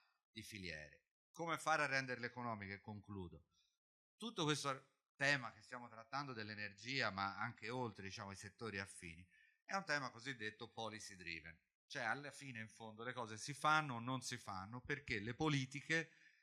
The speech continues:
consentono di creare le condizioni. Non vuol dire sempre dare un incentivo. Faccio un esempio: un mercato ristretto lo regolamentiamo, tipo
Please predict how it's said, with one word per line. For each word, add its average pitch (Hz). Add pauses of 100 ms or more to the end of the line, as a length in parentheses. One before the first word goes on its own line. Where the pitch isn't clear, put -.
(680)
consentono 170
di 156
creare 143
le 131
condizioni. 131
Non 151
vuol 190
dire 185
sempre 117
dare 110
un 107
incentivo. 104
Faccio 127
un 131
esempio: 120
un 127
mercato 180
ristretto 131
lo 160
regolamentiamo, 113
tipo 117